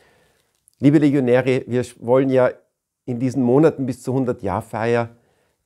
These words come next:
auf den Elfi Lamb schauen. Und da möchte ich nur auf einen Aspekt hinweisen. Wir sehen, dass Elfi Lamb mit sehr großer Leidenschaft sich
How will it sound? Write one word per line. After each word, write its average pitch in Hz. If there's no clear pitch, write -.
auf 110
den 120
Elfi 113
Lamb 98
schauen. 127
Und 123
da 143
möchte 180
ich -
nur 160
auf -
einen 135
Aspekt -
hinweisen. 80
Wir 135
sehen, 185
dass 151
Elfi 160
Lamb 127
mit 131
sehr 151
großer 151
Leidenschaft 135
sich -